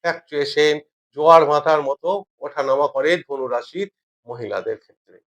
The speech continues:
শ্বশুর বাড়ির জায়গাটা। হ্যাঁ, জীবনসাথীর জায়গা ভালো। এদের মধ্যে সেপারেশন, ডিভোর্সের পরিমাণ খুব কম।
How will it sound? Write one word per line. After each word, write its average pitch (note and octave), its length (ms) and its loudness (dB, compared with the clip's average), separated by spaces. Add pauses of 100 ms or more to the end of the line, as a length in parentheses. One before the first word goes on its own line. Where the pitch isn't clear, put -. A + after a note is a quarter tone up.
(240)
শ্বশুর F3+ 440 -8
বাড়ির C3+ 300 -2
জায়গাটা। G2+ 460 -6 (540)
হ্যাঁ, C3+ 120 -8
জীবনসাথীর D#3+ 760 -4
জায়গা D3 500 -2
ভালো। D#3 280 0 (320)
এদের D#3+ 340 -2
মধ্যে D#3+ 400 -8
সেপারেশন, F#3+ 680 -2
ডিভোর্সের F3 640 -4
পরিমাণ F#3 380 -4
খুব C4 340 -10
কম। D3+ 220 0